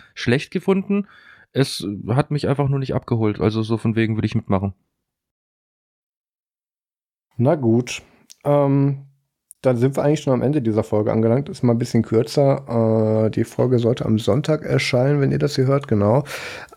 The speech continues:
Speaker 2: Ähm, wir haben tatsächlich, ach gar nicht, war das Event, haben wir abgesagt. Ich hab nichts gesagt. Äh, nächste Woche gibt's eine reguläre Folge.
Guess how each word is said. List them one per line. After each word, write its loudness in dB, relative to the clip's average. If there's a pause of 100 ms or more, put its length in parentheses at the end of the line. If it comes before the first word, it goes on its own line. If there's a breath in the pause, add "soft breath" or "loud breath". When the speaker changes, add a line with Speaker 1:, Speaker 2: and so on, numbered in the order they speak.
Speaker 2:
Ähm, 2 (1200)
wir 2
haben 0
tatsächlich, 0
ach -4
gar 2
nicht, 0
war 2
das 0
Event, 0
haben 0
wir -2
abgesagt. -2
Ich -2
hab 0
nichts 2
gesagt. 0
Äh, 4
nächste -2
Woche 4
gibt's -6
eine 0
reguläre 0
Folge. -2